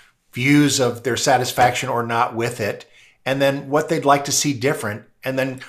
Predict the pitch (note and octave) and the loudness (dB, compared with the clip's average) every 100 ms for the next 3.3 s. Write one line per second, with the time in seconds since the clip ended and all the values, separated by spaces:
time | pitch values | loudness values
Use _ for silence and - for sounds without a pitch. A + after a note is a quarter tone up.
0 | - - C3 B2+ D3 D#3 C#3+ C3+ B2+ B2 | -20 -4 4 6 6 6 2 2 0 -2
1 | - C3+ D3 B2+ A#2+ A#2+ A2+ A#2+ A2+ B2+ | 0 2 2 2 0 -2 0 2 4 4
2 | C3+ A#2 B2 A#2+ A#2 A2+ A2 C3 D#3+ A#2+ | 4 0 0 2 4 2 0 -2 -2 -4
3 | A2+ A#2+ | -4 -6